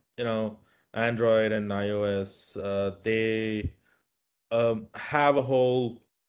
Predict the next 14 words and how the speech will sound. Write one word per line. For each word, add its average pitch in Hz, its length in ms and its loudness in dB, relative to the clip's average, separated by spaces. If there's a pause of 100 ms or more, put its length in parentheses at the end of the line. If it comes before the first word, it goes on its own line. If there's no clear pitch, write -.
(180)
you 113 80 -6
know, 110 200 -2
the, 104 320 -2
the, 104 340 -2 (220)
the 113 120 -4
rev 135 260 4
share 117 460 6 (120)
mechanism 107 500 -4
that 98 120 -6
they 101 160 0
set, - 340 -6
put 107 120 -2
in 101 120 -2
place. 95 440 -6